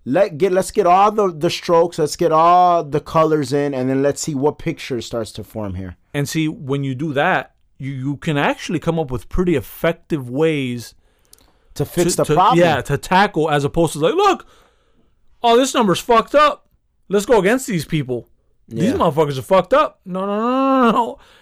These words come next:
Speaker 2: That's such a fucking animalistic and tribalistic way of looking at things, and, like, so devoid of any intellectual thought that it's just like, man,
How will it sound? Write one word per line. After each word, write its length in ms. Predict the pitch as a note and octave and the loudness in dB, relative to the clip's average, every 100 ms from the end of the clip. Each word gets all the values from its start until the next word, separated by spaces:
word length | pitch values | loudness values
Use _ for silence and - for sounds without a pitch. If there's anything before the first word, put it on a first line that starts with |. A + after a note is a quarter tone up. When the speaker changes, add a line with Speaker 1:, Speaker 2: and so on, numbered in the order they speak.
| _ _ - | _ _ -6
Speaker 2:
That's 300 | D3+ G3 F#3+ | 0 0 -2
such 320 | - A3+ - | -2 -2 0
a 60 | G3+ | -2
fucking 340 | A3+ G#3 G3 | -2 -2 -2
animalistic 720 | E3+ G3 G#3 F3+ G3 G3 G#3+ | 0 0 2 4 2 0 -4
and 100 | E3 | -4
tribalistic 600 | - F3+ F3 F#3 F3+ E3+ | 2 2 4 0 0 -2
way 160 | D3 E3+ | 2 2
of 120 | D#3+ | 2
looking 280 | D#3 F#3 F#3+ | -2 -2 -2
at 160 | D3+ | -2
things, 240 | C#3 D3 C3+ _ _ _ _ _ _ | -4 -8 -8 _ _ _ _ _ _
and, 140 | - F#3+ | -2 2
like, 140 | F3 | 2
so 200 | - A3 | 2 0
devoid 560 | D3+ F#3+ C#3 E3+ G#3 E3+ | 2 -2 2 4 4 4
of 220 | C#3 C3 _ - | 0 -4 _ -2
any 260 | G3+ G#3+ | 0 2
intellectual 580 | F#3+ F#3 E3 D#3+ - C#3+ | 2 0 0 0 0 -2
thought 380 | - C#3+ C3 - _ _ _ _ _ - | 0 0 0 -4 _ _ _ _ _ -2
that 140 | C#3 | 0
it's 140 | D#3 - | 0 0
just 200 | E3 D3+ | 0 0
like, 280 | C#3 A#2+ - | -2 -4 -14
man, 500 | - C#3 B2+ G#2+ G2+ | -10 -4 -4 -4 -10